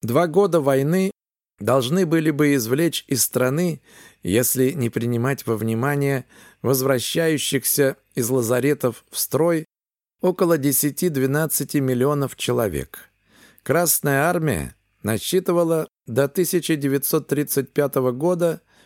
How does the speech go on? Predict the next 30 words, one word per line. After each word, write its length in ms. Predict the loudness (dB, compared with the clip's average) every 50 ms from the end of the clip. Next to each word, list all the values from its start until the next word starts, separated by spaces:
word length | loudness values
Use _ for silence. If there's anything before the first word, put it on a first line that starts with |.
| _ -10
всего 380 | -6 -4 -2 0 0 0 0
пятьсот 500 | -2 _ -4 -4 -2 -2 0 -2 -2 -2
шестьдесят 580 | -2 -4 -4 -2 -2 -2 -2 0 0 -2 -2 -2
две 240 | -2 -2 -2 -2 -2
тысячи 500 | -2 -2 -2 -2 -2 -2 -4 -2 -4 -4
человек, 680 | -2 0 0 0 0 0 0 -2 -4 -4 -6 -12 -20 _ _ _ _ _ _ _ _ _ -14
с 140 | -8 -2
войсками 560 | 0 0 0 0 0 0 0 0 2 0 0 -2
Г 200 | 0 0 0 0
П 120 | 0 0
У 300 | 0 2 2 0 -2 -4 _ _ _ _ _ _
шестьсот 440 | -12 -6 -4 -4 -2 0 0 0 0
двадцать 520 | 0 0 2 0 0 0 -2 -2 -4 -4 -4
тысяч, 520 | -4 -4 -4 -4 -6 -8 -8 -10 -14 _ _ _ _ _ _ _ _ _ -6
при 140 | -4 -2 0
сорока 580 | 2 2 2 2 0 0 0 0 0 0 -2 _ _ -2
тысячах 540 | -2 0 0 0 -2 -2 -2 -2 -2 0
офицеров, 720 | -2 -2 -2 -4 -2 -2 0 0 2 0 0 -2 -4 -8 _ _ _ _ -20 _ _ _
причем 400 | -6 -6 -4 0 0 2 2 2
еще 320 | 2 0 0 0 0 -2
в 80 | 0 0
начале 480 | -2 -2 -2 -2 0 0 2 2 0 -2
тысяча 480 | 0 0 0 0 0 -2 -2 -2 -2
девятьсот 440 | -2 0 0 0 0 0 -2 -2 0
тридцать 440 | -2 -2 -2 -2 0 -2 -4 -4 -2
пятого 400 | -2 -2 0 0 -2 -2 -2 -2
года 460 | 0 0 0 0 0 -2 -6 -8 -10 _ _ _ _ _ _ _ _ _ -10
семьдесят 600 | -4 -2 0 0 2 2 0 0 0 -2 -2 -2
четыре 400 | -2 -4 0 0 0 0 0 0
процента 800 | 0 0 -2 0 0 0 0 0 0 -2 -4 -6 -10 -10 -12